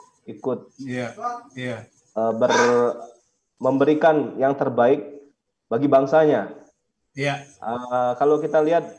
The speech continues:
Speaker 1: dunia yang terjadi di media sosial,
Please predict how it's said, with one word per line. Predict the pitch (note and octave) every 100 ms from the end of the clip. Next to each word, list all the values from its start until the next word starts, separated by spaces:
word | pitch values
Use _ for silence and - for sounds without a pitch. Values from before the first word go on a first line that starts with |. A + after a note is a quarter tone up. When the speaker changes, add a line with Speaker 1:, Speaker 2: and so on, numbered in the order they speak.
| _ -
Speaker 1:
dunia | C3 C#3 C#3+ C#3 C#3 C#3 C#3 C3+ B2+ - _
yang | A#2 B2 A#2+
terjadi | B2 C3 C#3+ B2+
di |
media | B2 B2+ C3 B2+
sosial, | C3+ C3 E3+ C3+ A#2 A#2